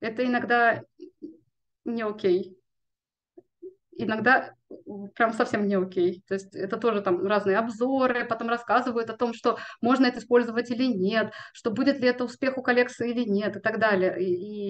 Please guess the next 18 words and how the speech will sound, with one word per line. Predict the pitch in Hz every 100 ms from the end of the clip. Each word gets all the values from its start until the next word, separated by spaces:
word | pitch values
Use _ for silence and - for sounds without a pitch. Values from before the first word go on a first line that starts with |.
| 196 190
и, |
и | 196
узнаваемые | 185 208 220 214 269 285 254
там | 240 208
вот | 220
эти | -
сочетания | - - - 226 226 214
или | 202 220
нет, | 202 165 -
хотите | 190 240 247
ли | 240
вы | 233
это, | 233 - _
вот | 196 202
это | 196
впечатление. | - 196 - 220 196 -
А | 208
вот | 220